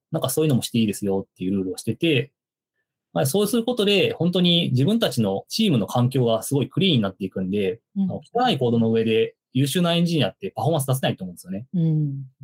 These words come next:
Speaker 1: まあ、どれだけ優秀なエンジニアでも、本当に設計がぐちゃぐちゃになってるようなコードの上だとパフォーマンス出せないんで、あとアーキテクチャのルールがぐちゃぐちゃだったりすると。
Speaker 2: うん。
Speaker 1: そういうのを一個一個丁寧に綺麗に普段からしていかないといけないなってので、こういう継続的な改善ができるようなルールを設けたりします。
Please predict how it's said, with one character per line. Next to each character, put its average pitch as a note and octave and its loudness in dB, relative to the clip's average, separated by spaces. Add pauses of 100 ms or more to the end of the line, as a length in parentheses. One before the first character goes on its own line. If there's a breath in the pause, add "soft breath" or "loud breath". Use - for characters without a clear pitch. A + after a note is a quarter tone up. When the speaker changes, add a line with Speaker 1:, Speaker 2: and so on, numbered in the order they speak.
(400)
Speaker 1:
ま B2+ 0
あ、 - 2
ど A#2+ 2
れ F3+ 2
だ G3+ 0
け G#3 0
優 G3+ 2
秀 G3+ 0
な G3 2
エ F#3+ 2
ン G3 2
ジ G3 0
ニ F#3+ 2
ア B2 2
で G2+ 0
も、 G#2 -2 (100)
本 C#3 -2
当 D3 0
に C#3+ 2
設 C3+ -2
計 F3 0
が E3 2
ぐ C#3+ 2
ち D3+ 2
ゃ D#3 2
ぐ D3+ 0
ち D#3 -2
ゃ - 2
に D3+ 0
な D3 0
っ C3+ -10
て G#2+ -6
る F#2+ -4
よ F#2+ 0
う - -4
な F2+ -6
コ A2+ -2
ー - -2
ド A2+ 0
の A2 0
上 A2 0
だ F#2 -6
と - -18 (200)
パ A2+ -4
フ B2+ 2
ォ - 2
ー - 4
マ C#3+ 2
ン - 0
ス C3 -2
出 B2 0
せ - -6
な G2+ 0
い F2+ -6
ん F#2 -6
で、 F#2+ -2
あ C3 -16
と A2+ -2
ア A#2+ 0
ー - -4
キ - -14
テ C3 -2
ク C3 -8
チ B2+ -4
ャ G#2+ 0
の - -4
ル A#2 2
ー - 2
ル G#2 -2
が - -6
ぐ - -16
ち G#2 -10
ゃ - -6
ぐ G2+ -4
ち G#2 -2
ゃ G2 0
だ G2 -4
っ - -10
た - -14
り - -14
す - -12
る - -18
と。 - -20 (100)
Speaker 2:
う F3 -4
ん。 - -2
Speaker 1:
そ - 2
う G#3+ 2
い A3 2
う - 2
の G3+ 2
を F#3 0
一 C3 0
個 E3 0
一 F3+ 0
個 C#3+ 0
丁 D#3 2
寧 B2+ 4
に C3+ 2
綺 D#3 -2
麗 A#2+ 2
に F#2+ -6 (140)
普 C#3+ 0
段 A2+ 2
か A2 -4
ら G2 -4
し - -14
て A#2+ -2
い A2+ -2
か B2 0
な A2+ 2
い G#2 -2
と G#2 -6
い - -6
け B2 0
な B2 4
い - 2
な B2+ 2
っ C3 -6
て - -2
の C3+ 4
で、 D3+ -2 (260)
こ - -2
う C3+ 4
い C3 4
う C3 0
継 C#3 0
続 C3+ 0
的 C3+ 2
な C3 4
改 B2 0
善 B2+ 2
が A#2 2
で A#2+ 0
き C3+ 0
る A#2 2
よ G#2+ 2
う - 0
な C3 4
ル A2+ 2
ー G#2 0
ル F#2 -4
を - -12
設 G2 -2
け - -20
た F2+ -8
り F2+ -12
し - -8
ま G2+ -4
す。 - -6